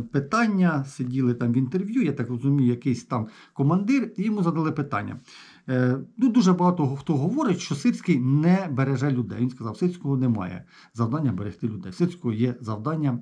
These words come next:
як би сказати, до перемоги йти, чи ще що-небудь, ну, що, що-небудь, ну, що, що, щось такого плана. Ну, от Сирський говорить, що буде проводити наступальні дії.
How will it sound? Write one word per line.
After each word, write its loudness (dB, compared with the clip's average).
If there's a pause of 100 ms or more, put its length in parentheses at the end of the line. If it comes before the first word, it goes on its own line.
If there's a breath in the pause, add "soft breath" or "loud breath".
(120)
як -4
би -6
сказати, -6 (120)
до -4
перемоги -4
йти, -8
чи -12
ще -8
що-небудь, -6 (340 loud breath)
ну, 2
що, -10
що-небудь, -4
ну, -4
що, -2
що, -8
щось -6
такого -2
плана. 2 (260 loud breath)
Ну, 2
от -10
Сирський -2
говорить, -2
що -14
буде -6 (300 loud breath)
проводити -4
наступальні -2
дії. -2